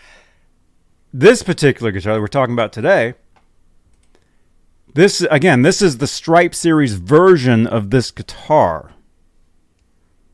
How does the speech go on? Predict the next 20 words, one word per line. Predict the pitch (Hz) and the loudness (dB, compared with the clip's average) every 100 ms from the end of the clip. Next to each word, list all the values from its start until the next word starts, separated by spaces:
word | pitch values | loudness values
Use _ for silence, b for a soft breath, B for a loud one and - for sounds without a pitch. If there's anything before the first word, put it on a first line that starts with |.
| _ _ _ _ _ | _ _ _ _ _
They | 139 143 | 0 0
put | - 156 | 0 0
out | 165 156 110 - - - | 2 2 0 -6 -20 -6
these | 120 104 | -4 -2
guitars | 107 110 107 101 95 | -4 0 0 0 -2
several | 139 117 113 | -4 -2 -2
years | 120 117 | -2 -4
ago | 104 95 | -4 -6
that | 87 | -6
they | - | -10
called | 104 117 113 | -4 -4 -4
the | 92 | -6
seventy-eights | - 120 101 98 95 95 85 - - - _ _ _ _ _ _ 117 | -6 -6 -4 -6 -4 -6 -8 -12 -18 -20 _ _ _ _ _ _ -4
that | 107 98 - | -2 -2 -4
were, | 101 95 92 92 87 - _ _ - | -6 -4 -4 -6 -8 -16 _ _ -8
that | 98 | -8
were, | 87 92 90 85 | -6 -8 -8 -8
uh, | 87 82 80 76 _ _ _ _ _ _ _ _ _ _ _ _ | -8 -8 -12 -14 _ _ _ _ _ _ _ _ _ _ _ _
more | 113 120 127 | -2 2 2
expensive | 110 - 90 73 80 80 | -2 -8 -10 -12 -18 -20